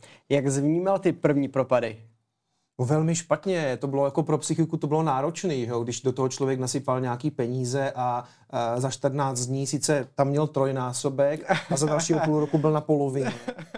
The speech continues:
Speaker 2: Já vzhledem k tomu, že napřed jsem moc Bitcoinu nedržel a vlastně jsem si tak jako shitcoinil,
Speaker 1: Hmm.
Speaker 2: nakupoval jsem různé alternativy, tak v jednu chvíli moje portfolio, myslím, že nejhorší stav byl, že jsem byl jako minus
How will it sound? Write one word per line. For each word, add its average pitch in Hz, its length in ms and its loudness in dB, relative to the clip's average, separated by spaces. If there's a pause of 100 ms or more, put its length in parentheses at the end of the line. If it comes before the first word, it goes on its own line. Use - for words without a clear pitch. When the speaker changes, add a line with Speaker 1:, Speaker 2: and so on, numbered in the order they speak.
(260)
Speaker 2:
Já 143 160 4
vzhledem 160 260 0
k 143 40 -4
tomu, 170 180 2
že 175 100 2
napřed 165 320 0
jsem 170 120 2
moc 165 140 2
Bitcoinu 160 400 0
nedržel 160 680 0
a 131 100 2
vlastně 135 340 -2
jsem 151 220 -2
si 147 120 -4
tak 139 160 0
jako 151 480 0
shitcoinil, 127 880 -2
Speaker 1:
Hmm. 131 320 0
Speaker 2:
nakupoval 139 440 2
jsem 156 180 0
různé 147 280 0
alternativy, 143 880 0 (280)
tak 139 160 2
v 135 60 0
jednu 147 220 2
chvíli 147 340 0
moje 143 280 0
portfolio, 139 920 0
myslím, 139 240 -4
že 151 80 -2
nejhorší 135 480 -2
stav 127 300 -2
byl, 131 200 0
že 139 140 -2
jsem 143 140 -4
byl 139 100 0
jako 135 160 -4
minus 147 420 -2